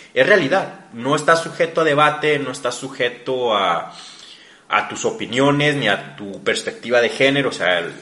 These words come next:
el, la cosa es así, punto. Independientemente de que tú lo quieras aceptar o no lo quieras aceptar, independientemente de que tus argumentos encajen o no encajen, o sea, no te,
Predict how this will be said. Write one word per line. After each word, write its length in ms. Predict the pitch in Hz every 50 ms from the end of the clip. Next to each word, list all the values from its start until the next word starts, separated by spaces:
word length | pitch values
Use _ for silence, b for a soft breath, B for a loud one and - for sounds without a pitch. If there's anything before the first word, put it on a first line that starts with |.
| - 60
el, 220 | 80 87 76 - - - - - -
la 100 | 92 -
cosa 240 | - 156 160 - 175
es 80 | 151 151
así, 240 | 127 - 82 82 - - - - - _ _ _
punto. 300 | - 123 117 98 - - - - - _ _ _ _ _ - - - - _ _ _ B B B B B B B B B B B B _ _ _ -
Independientemente 840 | 143 131 131 127 135 143 165 196 196 196 214 214 220 214 208 185 135
de 80 | 110
que 80 | - 110
tú 160 | - - 180
lo 120 | 190 180 -
quieras 200 | - 180 185 170
aceptar 540 | 165 151 165 160 - - 175 190 190 - - -
o 80 | 113
no 100 | 110 123
lo 120 | 135 139 139
quieras 200 | 147 139 135 -
aceptar, 420 | 110 - - 110 98 90 - - -
independientemente 920 | 117 110 107 - 110 110 123 156 160 160 180 175 180 185 180 165 139 110
de 100 | 98 98
que 80 | - 101
tus 180 | - 101 -
argumentos 680 | 107 95 92 95 101 123 143 156 147 - 95 85 - - -
encajen 520 | 98 95 95 - 135 147 143 175 165 139
o 20 |
no 100 | 110 117 127
encajen, 360 | 120 - 95 - - - - - - _ _
o 40 |
sea, 280 | - - 92 92 90 B B B B B B B B B _ -
no 300 | 110 113 113 135 139 139
te, 460 | 160 143 139 135 - - - -